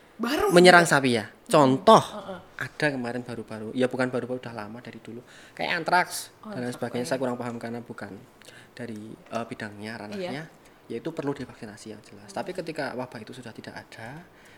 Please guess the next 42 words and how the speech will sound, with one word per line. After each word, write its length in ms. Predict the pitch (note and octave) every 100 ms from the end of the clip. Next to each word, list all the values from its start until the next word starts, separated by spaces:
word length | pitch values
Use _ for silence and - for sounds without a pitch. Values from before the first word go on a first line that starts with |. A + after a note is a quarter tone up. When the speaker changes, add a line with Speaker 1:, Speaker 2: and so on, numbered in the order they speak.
| -
Speaker 2:
dan 180 | - A2+
tidak 240 | B2 -
ada 120 | - B2+
di 120 | B2+
daerah 240 | A#2+ A2
kita, 300 | A#2 A2+ C3+ A#2+ - -
ya 200 | A#2 G#2+ -
bagi 200 | - -
saya 260 | D3 A#2+ A#2
dan 240 | - A#2 - -
saya 240 | - - A2
rasa 260 | A2+ D#3+ - -
nggak 200 | B2 -
usah, 200 | C3 C#3+
nggak 140 | C3 -
apa-apa. 320 | C3+ - - - _ _ - -
Speaker 1:
Nggak 160 | G3
apa-apa 340 | F#3+ D#4 - -
Speaker 2:
Nggak 120 | F#3
Speaker 1:
ya, 100 | A3
Speaker 2:
apa-apa. 220 | C#4+ D3
Yang 80 | -
Speaker 1:
pasti 120 | C3 B2+
Speaker 2:
penting 160 | D3+
kita 60 | C#3+
Speaker 1:
sehat-sehat 200 | C#3 C#3+
Speaker 2:
memberikan 360 | C3+ B2+ B2+ B2
Speaker 1:
aja. 80 |
Speaker 2:
pola 320 | B2+ A#2 A#2+ C#3+ D#3+
kehidupan 480 | C3+ B2 A#2 A2+ A#2+
bagi 220 | B2 A#2+
sapi 260 | B2 A#2+ C#3
itu 180 | C#3+ F#3 F#3+ - - - - - - - - _ _ - - - _ - - - -
yang 180 | C#3+
baik, 400 | C#3 B2 D#2+ - -
sesuai 400 | C#3 - A#2 G2+
dengan, 420 | A#2 A2+ G#2+ G2 - - - - - - _ _ - -
eh, 220 | C3 A2+
semestinya 560 | A2 A2+ A2+ A#2+ A#2 A2
seperti 360 | - - -
itu, 120 | - A#1+
Mbak. 200 | -